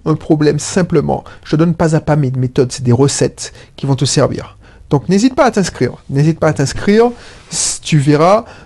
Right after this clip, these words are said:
Si c'est pas encore le cas, c'est en pré-vente, tu t'inscris, tu payes un prix défiant toute concurrence. Si tu t'inscris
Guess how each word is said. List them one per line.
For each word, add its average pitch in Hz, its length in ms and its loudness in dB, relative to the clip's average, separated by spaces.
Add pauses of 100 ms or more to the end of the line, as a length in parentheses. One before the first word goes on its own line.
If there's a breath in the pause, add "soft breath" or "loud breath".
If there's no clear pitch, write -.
(200)
Si 214 240 0
c'est 220 160 0
pas 220 120 0
encore 208 380 2
le 208 140 2
cas, 214 420 2
c'est 156 300 0
en 151 80 0
pré-vente, 170 600 0 (360 loud breath)
tu - 160 -18
t'inscris, 160 720 0
tu - 120 -6
payes 143 180 2
un 139 100 2
prix 147 200 -2
défiant 135 280 0
toute 147 160 -6
concurrence. 139 680 -4 (260 loud breath)
Si - 300 -6 (120)
tu 151 200 -4 (460)
t'inscris 190 680 0